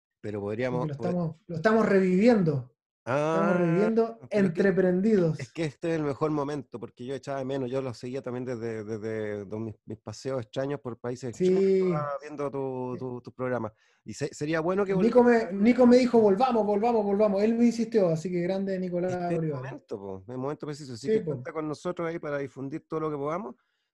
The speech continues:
Speaker 1: Tenemos un,
Speaker 2: Se
Speaker 1: un
Speaker 2: agradece.
Speaker 1: portal de noticias, pues estoy pasando los comerciales de toda, ahora estamos haciendo el pésame de toda la cosa. Tenemos un portal de
Speaker 2: Muy bien, me
Speaker 1: noticias.
Speaker 2: parece.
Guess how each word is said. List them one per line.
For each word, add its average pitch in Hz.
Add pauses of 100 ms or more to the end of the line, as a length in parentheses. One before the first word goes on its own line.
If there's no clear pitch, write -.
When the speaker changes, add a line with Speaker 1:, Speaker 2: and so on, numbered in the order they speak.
Speaker 1:
Tenemos 165
un, -
Speaker 2:
Se -
Speaker 1:
un 160
Speaker 2:
agradece. 165
Speaker 1:
portal 170
de 165
noticias, 175
pues 143
estoy 127
pasando 127
los 120
comerciales 131
de 117
toda, 127 (100)
ahora 120
estamos 120
haciendo 123
el 113
pésame 127
de 123
toda 165
la 170
cosa. 107
Tenemos 117
un -
portal 208
de 220
Speaker 2:
Muy 247
bien, 226
me 214
Speaker 1:
noticias. 180
Speaker 2:
parece. 254